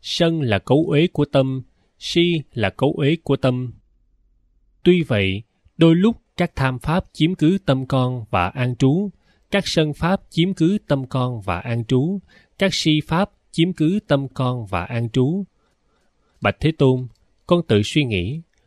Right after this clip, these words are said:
pháp nào tự trong con không đoạn trừ được.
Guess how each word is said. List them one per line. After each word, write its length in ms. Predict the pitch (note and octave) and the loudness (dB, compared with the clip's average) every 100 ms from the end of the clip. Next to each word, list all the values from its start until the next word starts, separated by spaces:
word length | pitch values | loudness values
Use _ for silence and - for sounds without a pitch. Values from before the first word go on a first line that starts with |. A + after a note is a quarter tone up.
| _ | _
pháp 420 | - - D#3 - | -20 -4 -2 -2
nào 260 | A#2 G#2 G#2 | -2 0 -2
tự 280 | - G#2+ A#2 | 0 0 2
trong 240 | - D3+ | 0 -2
con 280 | - C#3+ C#3+ | -2 -2 -2
không 260 | - D#3+ A#2 | -2 -2 0
đoạn 220 | F#2 G2+ | -2 -2
trừ 200 | A2 F#2 | -2 0
được. 300 | F2 F#2 | 2 0